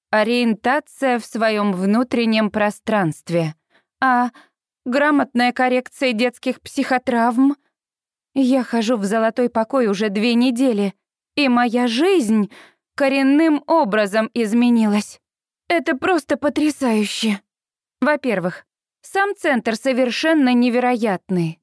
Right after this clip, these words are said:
Занимает огромную территорию на побережье к югу от Лос-Анджелеса. Раньше это был гольф-клуб, а теперь здесь бунгало песочного цвета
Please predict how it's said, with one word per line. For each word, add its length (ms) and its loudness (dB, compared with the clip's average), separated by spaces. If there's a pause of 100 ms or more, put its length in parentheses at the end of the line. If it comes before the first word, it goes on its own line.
Занимает 640 0
огромную 680 2
территорию 640 0
на 100 2
побережье 600 0
к 60 -14
югу 280 0
от 140 -2
Лос-Анджелеса. 840 -2 (380)
Раньше 320 0
это 180 -2
был 180 0
гольф-клуб, 720 -2 (300)
а 120 0
теперь 380 0
здесь 360 0
бунгало 680 0
песочного 720 -2
цвета 540 -2